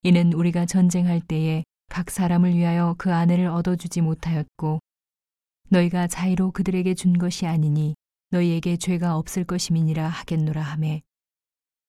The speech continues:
베냐민 자손이 그같이 행하여 춤추는 여자 중에서 자기들의 수요대로 아내로 붙들어 가지고 자기 기업에 돌아가서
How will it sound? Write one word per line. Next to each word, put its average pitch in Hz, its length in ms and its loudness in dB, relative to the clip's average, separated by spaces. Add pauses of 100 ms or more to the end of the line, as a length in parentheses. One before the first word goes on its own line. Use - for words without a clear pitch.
베냐민 180 400 4
자손이 180 540 2
그같이 180 440 -2
행하여 160 460 0 (320)
춤추는 185 500 4
여자 170 240 2
중에서 170 600 0
자기들의 170 500 -2
수요대로 165 680 -2 (280)
아내로 170 420 2
붙들어 175 400 -2
가지고 156 480 -4 (280)
자기 170 300 -2
기업에 175 340 0
돌아가서 156 680 -4